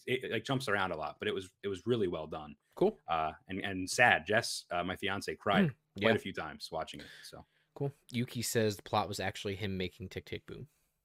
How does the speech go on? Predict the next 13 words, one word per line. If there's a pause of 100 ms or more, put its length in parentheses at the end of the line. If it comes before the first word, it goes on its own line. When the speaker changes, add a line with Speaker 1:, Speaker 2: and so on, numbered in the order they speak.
(760)
Speaker 1:
Yes,
Tick,
Tick,
Boom
is
the (720)
monologue
that
he
Speaker 2:
Gotcha. (460)
Speaker 1:
wrote,
yeah.
Speaker 2:
Gotcha.